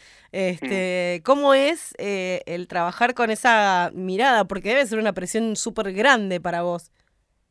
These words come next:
Speaker 1: ¿O no? Cap-, no sé, vos me dirás.
Speaker 2: Sí, mira, em, sí, hay algo de eso,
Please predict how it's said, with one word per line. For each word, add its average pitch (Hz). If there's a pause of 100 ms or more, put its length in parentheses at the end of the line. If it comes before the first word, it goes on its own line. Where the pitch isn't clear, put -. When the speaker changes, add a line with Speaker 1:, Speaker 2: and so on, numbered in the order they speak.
(120)
Speaker 1:
¿O 175
no? 285 (220)
Cap-, - (140)
no 226
sé, 226
vos 240
me 247
dirás. 196
Speaker 2:
Sí, 339 (260)
mira, 147
em, 127 (800)
sí, 196 (140)
hay 190
algo 151
de 135
eso, 202